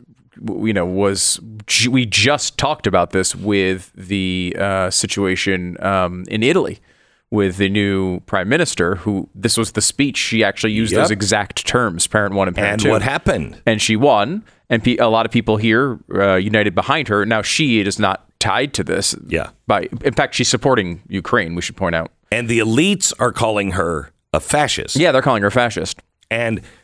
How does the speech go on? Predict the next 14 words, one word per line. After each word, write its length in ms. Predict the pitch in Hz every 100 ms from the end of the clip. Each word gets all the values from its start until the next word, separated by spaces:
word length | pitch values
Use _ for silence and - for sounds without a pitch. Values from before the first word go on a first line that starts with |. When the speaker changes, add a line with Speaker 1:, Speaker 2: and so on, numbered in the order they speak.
| _ -
Speaker 1:
Which 100 | 226
is 120 | 196
Speaker 2:
Putin 140 | 127 127
Speaker 1:
interesting. 360 | 110 95 147
Speaker 2:
is 120 | 147
calling 520 | - 127 127 117 120 120
the 200 | 156 165
elites 720 | 175 185 220 220 - - -
fascist. 540 | _ 107 101 - - 101
Speaker 1:
Mm-hmm. 340 | 95 92 80
Speaker 2:
Notice 380 | 156 220 226 -
he 140 | 185
doesn't 520 | 131 143 139 143 143
say 540 | 117 - 123 113 110